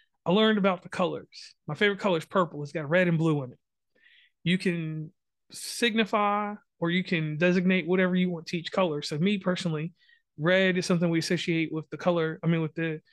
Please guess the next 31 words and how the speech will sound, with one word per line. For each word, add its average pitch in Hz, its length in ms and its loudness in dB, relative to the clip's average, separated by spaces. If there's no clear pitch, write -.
substance 175 460 -2
of 147 120 -4
blood. 165 480 0
Blue, 190 260 2
I'll 175 140 2
leave 170 260 0
with 165 140 -8
the 151 80 -12
skies. 139 480 -2
So, 147 180 -6
so 151 160 -8
happy 180 300 0
times, 175 420 0
and 156 420 0
you 156 120 -2
got 156 220 0
the 160 80 -8
crimson 175 400 4
red 170 380 4
for 165 100 -4
the 156 80 -6
bad 156 280 -2
times. 127 420 -12
You 160 100 -4
put 175 140 2
'em 170 80 4
both 165 140 4
together, 175 260 2
you 156 160 -2
get 147 160 -6
purple. - 320 -6